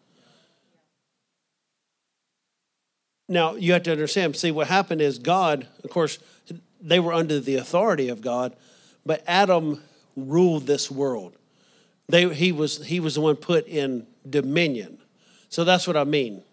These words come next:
the god of this world, under God himself. Because once he bowed his knee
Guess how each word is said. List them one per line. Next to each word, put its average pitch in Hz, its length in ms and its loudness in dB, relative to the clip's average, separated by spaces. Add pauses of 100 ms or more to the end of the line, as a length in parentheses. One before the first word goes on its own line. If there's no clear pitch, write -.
(140)
the 143 220 -6
god 139 200 0
of 123 100 -6
this 120 180 -10
world, 131 260 -4 (640)
under 180 320 2
God 139 440 0
himself. - 640 -8 (1040)
Because 170 320 4
once 226 260 6
he 208 100 4
bowed 185 340 4
his 143 260 -2
knee 170 420 2